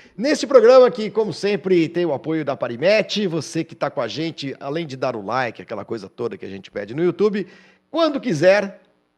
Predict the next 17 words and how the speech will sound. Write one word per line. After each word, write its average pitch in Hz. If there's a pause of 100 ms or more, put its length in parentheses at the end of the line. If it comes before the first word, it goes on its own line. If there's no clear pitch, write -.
(120)
agora, 156
por 156
exemplo, 180 (120)
entre 254
no 208
site 175
da 160
Parimet, 156 (300)
B 139
R 156
ponto 151
parimet 127
ponto 117
com 110
ponto 95
B 95
R. 135